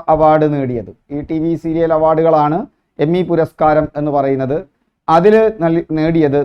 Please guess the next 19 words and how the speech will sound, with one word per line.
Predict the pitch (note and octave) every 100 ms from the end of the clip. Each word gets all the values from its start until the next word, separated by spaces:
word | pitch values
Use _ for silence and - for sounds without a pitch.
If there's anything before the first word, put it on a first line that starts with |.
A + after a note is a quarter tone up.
| A#2+
ദ | A#2+ - B2 G#2+
ബെയർ | B2+ C3+ C#3+ -
ആണ്. | G2+ E2 _ _ _ _ -
അപ്പോൾ | B2 F#3 E3
മികച്ച | C#3+ C#3+ D#3+ - A3 - _ _ -
കോമഡി | D#3+ G3 A3+ A3
പരമ്പര | D#3+ C#3+ A#2+ A2 - _ -
ഏതാണ്? | C#3+ D3 C#3 C#3 - _ -
ദ | A2+ D3 A2+
ബെയർ | C3 C#3 D#3+ - -
ആണ്. | A2 G#2+ F3 - _ _ _ _ _
രണ്ടായിരത്തി | E3+ G3+ A3+ A3+ G3+
ഇരുപത്തിനാലിലെ | G#3+ G#3+ G#3+ G3+ G#3 G#3 E3+ C#3
ജെ | E3+ F3+
സി | - G3+
ബി | F#3+ G3
സാഹിത്യ | F#3+ E3+ D#3+ D#3+
പുരസ്കാര | D#3+ D#3 D#3 - D#3
ജേതാവ്. | D3+ D3 C3+ A#2+